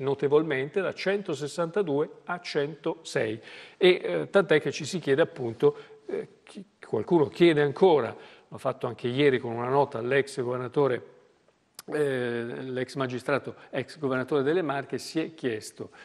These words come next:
appunto se è il caso di continuare, eh, co-, su questa strada, ma Ceriscioli tira dritto e va avanti. Intanto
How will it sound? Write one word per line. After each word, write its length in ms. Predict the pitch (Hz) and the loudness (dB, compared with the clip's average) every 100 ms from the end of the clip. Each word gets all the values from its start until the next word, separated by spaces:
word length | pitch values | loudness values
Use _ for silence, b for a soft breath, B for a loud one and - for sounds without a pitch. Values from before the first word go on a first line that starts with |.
| B B | B B
appunto 440 | 139 - 107 117 | -10 -8 -12 -10
se 180 | - 151 | 0 0
è 20 | |
il 80 | 131 | 2
caso 320 | 127 101 110 | -4 -6 -8
di 160 | 110 127 | -8 0
continuare, 720 | 175 156 170 139 120 110 110 B B - | 2 4 2 4 2 -2 -8 B B -6
eh, 220 | 123 107 | -6 -4
co-, 200 | - - | -4 -4
su 120 | 156 | 0
questa 260 | 135 123 123 | 2 2 -2
strada, 360 | - 107 98 - | -4 -4 -4 -6
ma 160 | 151 - | -6 -2
Ceriscioli 560 | - 143 - 107 110 - b | 2 2 2 -6 -8 -18 b
tira 240 | - 156 147 | 0 4 4
dritto 540 | 123 104 - 117 - | 2 -4 -8 -10 -10
e 300 | - 139 - - | -4 -4 -4 -10
va 320 | 120 107 - _ - | -6 -6 -8 _ -6
avanti. 540 | 135 110 - - - | -4 -4 -10 -14 -12
Intanto 460 | 135 233 240 170 | 0 2 4 2